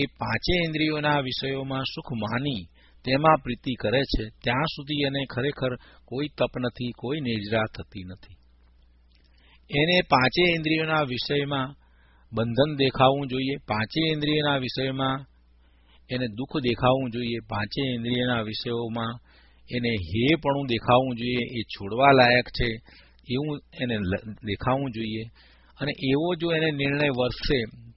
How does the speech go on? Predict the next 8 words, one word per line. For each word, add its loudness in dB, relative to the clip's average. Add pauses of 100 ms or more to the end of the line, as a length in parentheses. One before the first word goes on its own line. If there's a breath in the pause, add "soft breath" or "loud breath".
(140)
તો 2
પછી 0 (1400 soft breath)
એ 2 (140)
પાંચે -2 (140)
ઇન્દ્રિયોના 2
વિષયો -2 (100)
તરફ -2
એને -2